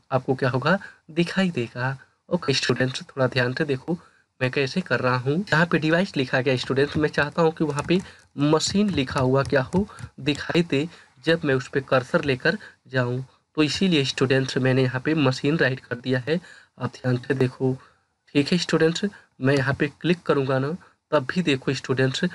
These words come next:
automatically यहाँ पे cursor आपका आ चुका है, देखो तो, और जा रहा हूँ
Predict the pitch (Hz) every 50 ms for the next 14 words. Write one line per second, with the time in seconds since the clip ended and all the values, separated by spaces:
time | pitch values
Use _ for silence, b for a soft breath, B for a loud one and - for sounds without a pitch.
0 | B B B B - 139 135 131 160 143 143 139 135 143 131 131 - 151 170 170
1 | B B B B _ 131 135 139 127 135 156 165 - 143 - - 127 123 - -
2 | 127 123 123 - - 165 _ 135 131 127 - - 127 - 127 127 - 123 120 131
3 | 127 - - - _ 165 175 B B B B B B - - - - - 143 139
4 | 147 156 156 156 160 160 165 156 151 175 180